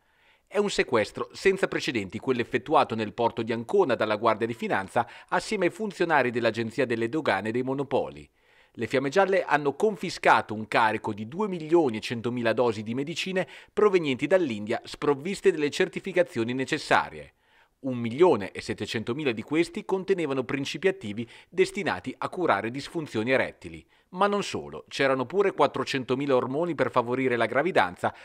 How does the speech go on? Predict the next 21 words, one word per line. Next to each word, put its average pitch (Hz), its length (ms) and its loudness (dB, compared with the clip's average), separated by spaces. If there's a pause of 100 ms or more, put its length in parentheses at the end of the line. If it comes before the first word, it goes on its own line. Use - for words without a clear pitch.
spesso - 640 2
usati 143 440 4
dai 113 120 4
bodybuilders 113 720 -2
per 143 120 0
aumentare 156 480 0
la 139 80 4
massa 117 320 0
muscolare, 107 640 0 (260)
così 190 240 -2
come 269 200 0
figuravano 135 640 4
antiepiletici 139 1080 -2
anche 180 320 0
utilizzati 131 640 -2 (180)
come 123 240 -2
potenziatori 156 800 -2
degli 165 180 -2
effetti 123 360 -4
delle 131 220 0
droghe. 78 500 -4